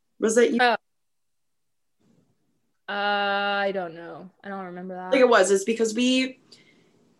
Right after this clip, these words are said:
Speaker 1: it may not, who knows? Either way. So the point, "Okay, boomer," we try to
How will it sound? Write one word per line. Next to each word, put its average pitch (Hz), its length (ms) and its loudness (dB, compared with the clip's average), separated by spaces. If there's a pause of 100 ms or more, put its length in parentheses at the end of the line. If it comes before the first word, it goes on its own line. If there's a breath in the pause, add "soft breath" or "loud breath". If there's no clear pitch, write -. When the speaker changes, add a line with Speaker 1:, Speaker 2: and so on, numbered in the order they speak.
(160)
Speaker 1:
it - 300 0
may 208 180 4
not, 185 180 4
who 165 280 0
knows? - 240 -4 (180)
Either - 180 2
way. 156 220 -2 (260)
So - 200 2
the 214 80 2
point, 285 420 4 (480)
"Okay, 220 260 4
boomer," 196 460 4
we 214 180 0
try 208 160 2
to - 60 -2